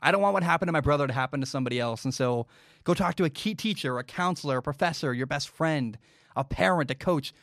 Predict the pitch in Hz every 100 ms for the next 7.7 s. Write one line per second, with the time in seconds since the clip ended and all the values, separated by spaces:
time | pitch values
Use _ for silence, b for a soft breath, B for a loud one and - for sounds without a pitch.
0 | b b 180 160 - 226 220 202 180 135
1 | 156 165 160 135 147 156 - b b 175
2 | 160 156 165 - 180 165 165 143 135 139
3 | 135 139 127 123 117 120 123 123 123 120
4 | 120 - 147 151 147 135 120 117 156 143
5 | 123 113 - 160 160 139 113 - b b
6 | b 139 135 - 185 170 156 143 120 147
7 | 151 156 143 - 135 123 -